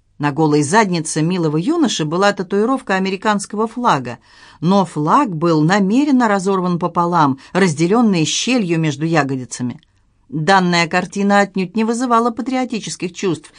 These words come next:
"Полегче", — не приходя в сознание, прохрипел Гринго. Он лежал лицом вниз на кровати, рискуя задохнуться. "От него несёт блевотиной", — сказала Эсперанса.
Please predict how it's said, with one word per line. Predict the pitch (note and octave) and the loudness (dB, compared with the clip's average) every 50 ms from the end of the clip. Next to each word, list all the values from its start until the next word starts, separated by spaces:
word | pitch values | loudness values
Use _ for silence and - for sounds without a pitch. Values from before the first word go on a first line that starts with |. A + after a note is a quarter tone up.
| - - - - _ | -20 -20 -20 -16 _
"Полегче", — | - F#3+ F3 E3 E3 E3+ E3+ D#3+ D#3 D3 C3 - - - - - B2 A#2+ - - - - | -2 2 2 2 4 4 4 4 4 2 0 -4 -8 -12 -14 -14 -14 -14 -16 -18 -10 -4
не | F3 F3+ F3 | -2 -2 -2
приходя | E3 E3 D3+ F3 D#3 D#3 D3+ D3 | -2 -4 -2 -2 0 0 0 -2
в | D3 | -2
сознание, | - D3 C#3+ C3+ D#3 F3 F3 E3+ D#3+ D3+ C#3+ | -2 -4 -2 -2 0 0 0 0 0 0 -2
прохрипел | - D3 C#3+ - D#3 D3+ - D#3+ D3+ D3+ | -2 -6 -8 -6 -6 -6 -2 -2 -2 -2
Гринго. | C#3 D3 D3+ E3 D#3 C#3+ C#3 C3 B2 B2 B2+ _ _ _ _ _ _ _ _ _ _ - | 0 0 0 0 2 2 0 0 -2 -6 -10 _ _ _ _ _ _ _ _ _ _ -8
Он | - C#3 C#3+ C3+ - - - | -4 -2 -2 -2 -4 -4 -6
лежал | C#3+ D#3 E3 C#3+ D#3+ F3 F3 E3+ E3 | -4 -4 -2 0 2 2 2 2 2
лицом | E3 D#3+ D#3 D#3 - - F3+ E3+ D#3+ D3+ | 0 -2 -2 -4 -4 -6 -4 -4 -4 -4
вниз | C#3+ D#3+ G3 A#3 A3 - - | -2 -2 0 0 -2 -2 -4
на | C#3 C#3 | -6 -6
кровати, | C3+ - D3 D3 D#3+ G3+ G3+ G3 - F3 E3 D3+ - - - - - | -6 -4 -4 -4 -2 -2 -2 -2 0 0 0 0 -2 -8 -20 -12 -6
рискуя | D#3 E3+ E3+ D#3 - - - E3 D#3+ D3+ D3 | -4 -2 -2 -2 -6 -6 -4 0 0 0 0
задохнуться. | C3+ D3+ D3 C#3+ D3+ D3+ - - F3 F3 D#3+ D#3+ - - - A#2+ - - _ _ _ _ _ _ _ _ _ _ _ _ - | 0 -2 -2 -2 -2 -4 -4 -4 -4 -4 -4 -4 -6 -10 -10 -10 -12 -14 _ _ _ _ _ _ _ _ _ _ _ _ -2
"От | G#3 G3+ G3+ - | -2 0 2 4
него | A#3+ B3 B3+ B3+ | 4 6 6 6
несёт | A#3+ A#3+ A3+ - B3 A#3 F#3 | 6 4 4 2 2 0 0
блевотиной", — | D3+ D#3 G3+ A3 A3+ G3 A#3 C4+ A#3+ - G3 E3 D#3 D3 C#3 C3+ | 2 2 2 4 4 4 4 2 2 2 2 0 0 0 -2 -2
сказала | - - D3+ D3+ D3 D#3 D3 D3 C#3+ | -4 -4 -6 -4 -4 -2 -2 -2 -2
Эсперанса. | C#3 - - - F3+ F3 D#3+ C#3 C3+ C3+ - - C#3 C3+ | -2 -4 -6 -4 -2 0 2 2 0 0 -4 -6 -6 -8